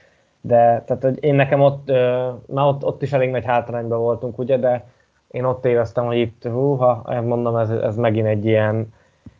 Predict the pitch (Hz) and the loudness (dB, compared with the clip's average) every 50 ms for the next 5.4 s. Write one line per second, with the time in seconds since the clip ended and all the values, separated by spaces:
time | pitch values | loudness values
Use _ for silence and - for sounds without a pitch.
0 | _ _ _ - - 123 117 107 104 113 117 117 117 113 113 117 117 117 117 117 | _ _ _ -4 -2 0 0 0 0 2 2 2 4 2 2 2 2 2 2 2
1 | 117 117 113 110 120 120 117 117 113 - - - - - _ _ - - - - | 2 2 2 2 2 4 4 4 2 0 -6 -14 -20 -20 _ _ -20 -20 -8 -2
2 | 123 120 113 110 110 113 113 113 113 117 117 - 123 123 120 117 123 123 117 127 | 0 2 4 4 4 4 2 2 -2 -4 -6 -4 -2 0 0 0 0 0 -2 -2
3 | 123 - 127 120 117 110 123 120 120 113 110 - - 123 117 120 120 127 127 120 | -2 -2 -2 -4 -2 0 2 2 2 0 -2 -4 -6 -6 -6 -6 -6 -6 -4 -2
4 | 120 117 123 120 120 110 110 123 120 113 113 - 120 113 117 117 117 117 117 - | -4 -4 -4 -6 -8 -6 -4 -2 -2 -2 -2 -6 -8 -8 -6 -6 -8 -8 -8 -8
5 | 131 127 113 - 131 131 127 127 | -8 -8 -4 -2 -2 -2 -2 -4